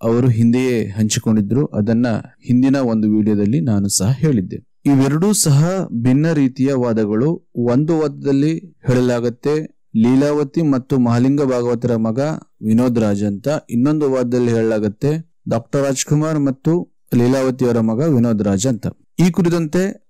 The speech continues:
ಯಾವುದೇ ಸಮರ್ಪಕ ದಾಖಲೆಗಳಾಗಿತ್ತು, ಕೇವಲ ಎರಡು ಪ್ರತ್ಯೇಕವಾದಂತಹ ಪುಸ್ತಕದಲ್ಲಿ ಬಂದಿರುವಂತಹ ಮಾಹಿತಿಗಳು. ಈಗ ಈ ಪ್ರಕರಣಕ್ಕೆ ಒಂದು ಟ್ವಿಸ್ಟ್ ಸಿಕ್ಕಿರುವಂತದ್ದು, ಪ್ರಕಾಶ್ ಮೇಹೂರ್ ಅವರು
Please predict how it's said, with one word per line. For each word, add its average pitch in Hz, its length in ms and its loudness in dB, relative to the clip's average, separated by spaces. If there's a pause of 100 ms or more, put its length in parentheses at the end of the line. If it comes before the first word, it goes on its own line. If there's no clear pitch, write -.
(120)
ಯಾವುದೇ 131 460 0
ಸಮರ್ಪಕ 123 540 -2
ದಾಖಲೆಗಳಾಗಿತ್ತು, 110 1300 -2 (200)
ಕೇವಲ 123 440 0 (280)
ಎರಡು 131 560 0 (160)
ಪ್ರತ್ಯೇಕವಾದಂತಹ 127 1080 -2
ಪುಸ್ತಕದಲ್ಲಿ 117 800 -2
ಬಂದಿರುವಂತಹ 117 760 -2
ಮಾಹಿತಿಗಳು. 120 640 -2 (200)
ಈಗ 185 280 4 (380)
ಈ 165 40 0
ಪ್ರಕರಣಕ್ಕೆ 160 640 -2
ಒಂದು 139 280 0
ಟ್ವಿಸ್ಟ್ - 360 -4
ಸಿಕ್ಕಿರುವಂತದ್ದು, 127 1080 -2 (180)
ಪ್ರಕಾಶ್ 156 580 0
ಮೇಹೂರ್ 131 540 2
ಅವರು 113 520 0